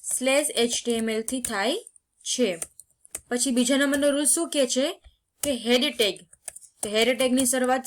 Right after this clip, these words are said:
શરૂઆતનો હેડ ટેગથી થશે અને અંત શેનાથી થશે? તો કે સ્લેશ હેડથી થશે. હવે સપોઝ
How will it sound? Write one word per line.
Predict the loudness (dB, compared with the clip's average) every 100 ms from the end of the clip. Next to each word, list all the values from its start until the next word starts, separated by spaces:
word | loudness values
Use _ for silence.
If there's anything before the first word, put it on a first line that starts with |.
| -2
શરૂઆતનો | 2 2 2 2 2
હેડ | 2 2
ટેગથી | -2 -4 -4
થશે | -2 -2 0 -2 -4 _ _ _ _ -10
અને | -4 0 0 -2 -8 _ _ _ _ _ -6 -4
અંત | -4 -2 -4
શેનાથી | -4 -4 -2 -2
થશે? | -2 -2 -2 -4 -8 _ _ _ _ _ _ -12
તો | -10
કે | -4 -2 0 -4 -8
સ્લેશ | -8 -2 0 0 -2
હેડથી | -4 -4 -4 -2 -2 -6 -6
થશે. | -4 -2 -4 -6 -12 _ _ -14 -14 -18 _ -14 -14 -16 -20 -16 -16 _
હવે | -2 2 4
સપોઝ | 4 4 2